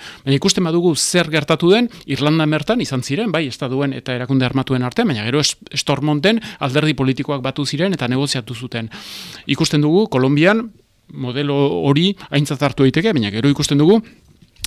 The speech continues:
zer nolako arazoak diren, gero, i-, eh, aplikatzerako orduan, implementatzerako orduan, eta hor ezin daiteke erran, Kolonbiako, eh, modeloa erabat eredugarria denik. Alegia,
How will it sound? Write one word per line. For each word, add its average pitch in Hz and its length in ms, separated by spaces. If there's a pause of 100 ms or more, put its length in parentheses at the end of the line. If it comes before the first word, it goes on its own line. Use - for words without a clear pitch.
(100)
zer 151 180
nolako 160 320
arazoak 139 400
diren, 165 240
gero, 175 320
i-, 135 240
eh, 135 240
aplikatzerako 139 560
orduan, 170 280
implementatzerako 139 760
orduan, 190 280 (360)
eta 113 160
hor 139 160
ezin 143 240
daiteke 135 300
erran, 165 180
Kolonbiako, 131 460 (280)
eh, 135 100 (120)
modeloa 147 500
erabat 143 460
eredugarria 135 720
denik. 123 400 (380)
Alegia, 165 400